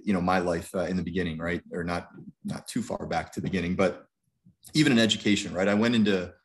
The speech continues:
engineering. I was a mechanical engineer 'cause I couldn't decide which engineer I wanted to do. And then that was the most general, right? I went to, uh, Harvard Business School to get an M B A because they offered a general M B A. Like, I didn't have to pick finance or accounting. I could just be general with it. Um,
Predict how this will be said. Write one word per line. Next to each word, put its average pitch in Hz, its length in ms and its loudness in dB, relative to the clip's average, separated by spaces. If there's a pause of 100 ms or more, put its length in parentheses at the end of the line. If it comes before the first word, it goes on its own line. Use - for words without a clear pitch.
(240)
engineering. 101 520 0
I 87 60 -4
was 95 120 -6
a - 20 -6
mechanical 98 460 0
engineer 85 320 -4
'cause - 160 -8
I 82 60 0
couldn't 98 200 -2
decide 92 340 -2
which 95 200 0
engineer 85 400 -6
I 82 40 -8
wanted 80 240 -10
to 80 60 -10
do. 82 200 -6
And 82 100 -8
then 82 60 -8
that 82 120 -8
was 90 120 -8
the 85 80 -8
most 85 240 -4
general, 82 360 -6 (400)
right? 92 220 0
I 104 60 2
went 107 240 6
to, 95 240 2
uh, 87 240 0
Harvard 104 280 2
Business 95 280 -2
School 95 200 -4
to 87 60 -6
get 90 140 -4
an 90 60 -2
M 90 120 -2
B 87 140 -2
A 90 160 0
because 85 300 -6
they 87 100 -2
offered 87 280 -2
a 82 40 -10
general 90 640 -4
M 85 120 -6
B 82 140 -8
A. 80 300 -8
Like, - 160 -8
I 95 60 2
didn't 95 120 2
have 190 200 -2
to - 80 -10
pick - 340 -4 (180)
finance 92 560 -2
or 85 80 -4
accounting. 85 460 -6
I 82 60 -4
could 85 160 -10
just - 200 -14
be - 80 -10
general 82 540 -8
with 87 240 -8
it. 104 180 -12 (480)
Um, 90 540 -2